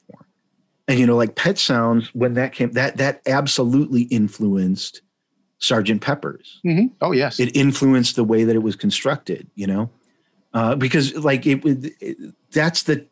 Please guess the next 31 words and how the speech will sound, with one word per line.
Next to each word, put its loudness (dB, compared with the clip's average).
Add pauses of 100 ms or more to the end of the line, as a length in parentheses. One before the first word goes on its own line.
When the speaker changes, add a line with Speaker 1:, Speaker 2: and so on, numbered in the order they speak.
(100)
Speaker 1:
point 0
in 0
time 2
when, 2
like, -2
the -2
Beatles 0
retired 0
from 0
touring. 2
They 2
were 2
like, 2
"We're 2
only 2
gonna 0
make -2
studio 2
music 0
from -2
now -4
on 0
because -2
it's -4
the 2
only 2
venue 2
that -4
we 0
can 2
make -2